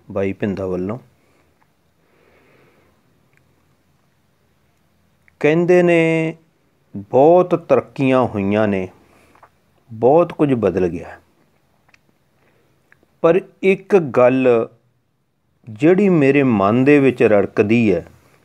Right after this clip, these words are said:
ਕਿ ਉਹ ਕਦੇ ਨਾ ਬਦਲੀ ਹੈ, ਨਾ ਬਦਲੀ, ਬਦਲੇਗੀ ਤੇ ਨਾ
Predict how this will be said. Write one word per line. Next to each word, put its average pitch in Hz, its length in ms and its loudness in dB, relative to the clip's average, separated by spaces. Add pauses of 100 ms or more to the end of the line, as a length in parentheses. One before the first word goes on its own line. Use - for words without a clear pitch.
(2750)
ਕਿ 135 180 0
ਉਹ 139 400 0 (2750)
ਕਦੇ 156 340 2
ਨਾ 160 260 2
ਬਦਲੀ 123 680 0
ਹੈ, 147 180 0
ਨਾ 139 260 -2
ਬਦਲੀ, 113 640 -2 (200)
ਬਦਲੇਗੀ 127 800 0 (520)
ਤੇ 160 120 0
ਨਾ 131 720 0